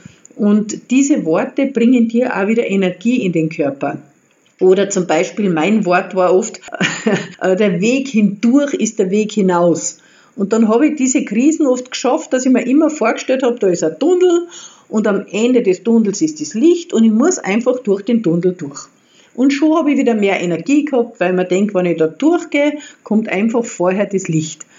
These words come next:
Also such da kraftvolle Worte, die dir wieder Energie bringen. Ja, und der dritte Punkt ist der Fokus und deine Aufmerksamkeit.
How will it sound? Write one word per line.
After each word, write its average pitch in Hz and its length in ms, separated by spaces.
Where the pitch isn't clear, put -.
Also 220 300
such 320 680
da 294 320
kraftvolle 220 880
Worte, 302 480
die 208 240
dir 170 300
wieder 247 500
Energie 185 460
bringen. 240 580
Ja, 233 180
und 202 140
der 190 80
dritte 302 460
Punkt 349 500
ist 285 440
der 190 80
Fokus 302 960
und 254 260
deine 226 280
Aufmerksamkeit. 151 1000